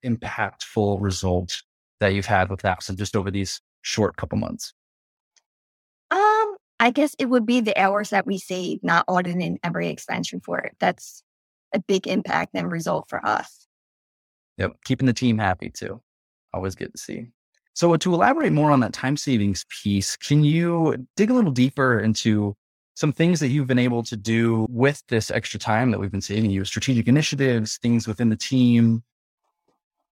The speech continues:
Speaker 2: Sure. So actually, the team saves a lot more time. And with that, they were able to move other individuals maybe into different roles, expanding their roles, moving into another department, helping out another team that actually maybe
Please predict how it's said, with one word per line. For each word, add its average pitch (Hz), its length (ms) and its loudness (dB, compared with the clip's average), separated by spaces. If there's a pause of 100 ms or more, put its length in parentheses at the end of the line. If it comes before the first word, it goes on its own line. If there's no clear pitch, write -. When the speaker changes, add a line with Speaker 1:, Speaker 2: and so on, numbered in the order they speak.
(380)
Speaker 2:
Sure. - 460 0 (240)
So 269 240 6
actually, 285 560 4
the 220 240 2
team 254 360 4 (180)
saves 220 340 -2
a 220 60 2
lot 202 240 6
more 190 200 0
time. 247 560 4
And 196 160 0
with 208 200 -2
that, 180 320 2
they 202 120 2
were 202 220 0
able 208 280 -2
to 202 180 -6
move 196 360 -2 (240)
other 202 280 4
individuals 190 580 0
maybe 196 260 -2
into 190 440 -4
different 190 340 0
roles, 196 560 4 (180)
expanding 196 520 0
their 220 120 4
roles, 214 400 2
moving 190 320 0
into 185 540 -2
another 180 380 0
department, 202 580 2
helping 196 340 0
out 175 200 2
another 180 420 -4
team 196 400 -2
that 180 220 0
actually 185 560 -4
maybe 196 500 0